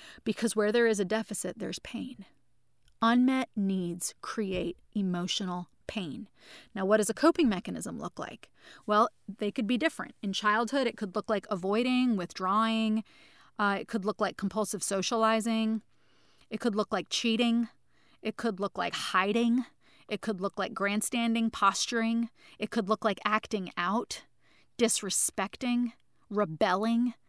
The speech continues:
These are all coping mechanisms that children utilize, and there are many more. Talking back, that may be the need for respect is not being met. What does it look for for adults? Typically, it means ignoring or denying our needs.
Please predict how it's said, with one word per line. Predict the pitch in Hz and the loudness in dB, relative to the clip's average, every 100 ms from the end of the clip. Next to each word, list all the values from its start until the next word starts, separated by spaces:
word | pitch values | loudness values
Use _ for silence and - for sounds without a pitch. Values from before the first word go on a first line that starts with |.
| - | -4
These | 233 | -2
are | 220 - | 0 2
all | 226 | 0
coping | - - 294 262 202 | 0 0 0 0 -2
mechanisms | 180 185 180 175 185 180 | -4 -6 -10 -8 -6 -6
that | - | -6
children | - - 226 233 247 262 | -4 -2 0 0 2 2
utilize, | 247 220 - 170 | 2 0 -2 -4
and | - 190 | -6 -4
there | 180 | -2
are | 180 180 | -2 -4
many | 175 180 | -4 -2
more. | 233 175 - - - - - | -2 -2 -8 -16 -20 -20 -16
Talking | - 208 202 240 202 | 4 6 6 6 4
back, | 185 180 214 - - - _ | 6 8 8 6 -4 -20 _
that | 214 214 | 2 4
may | 226 233 | 4 4
be | 214 233 240 | 4 2 0
the | 196 190 | -4 -2
need | 190 202 | -2 -2
for | - 208 | 0 -2
respect | 202 - - - 233 247 214 - - | 0 0 0 0 0 0 -2 -8 -8
is | 208 190 | -4 -4
not | 185 165 - | -2 -4 -4
being | 180 165 175 | -6 -6 -10
met. | - - - - _ _ - | -10 -12 -16 -20 _ _ -2
What | 214 | 0
does | 226 | 2
it | 233 | 0
look | 226 | -4
for | - 220 | -4 -4
for | - 208 | -4 -6
adults? | 185 165 170 233 - - - _ _ _ - | -6 -4 -6 -6 -6 -8 -8 _ _ _ -6
Typically, | 277 294 240 208 | -4 -2 0 0
it | 202 | 0
means | 202 190 | -4 -4
ignoring | 190 185 196 214 226 | -4 -4 -4 -2 -2
or | 196 | -4
denying | 185 180 185 185 | -4 -4 -4 -4
our | 170 165 | -6 -6
needs. | 185 180 - - - | -6 -6 -8 -10 -10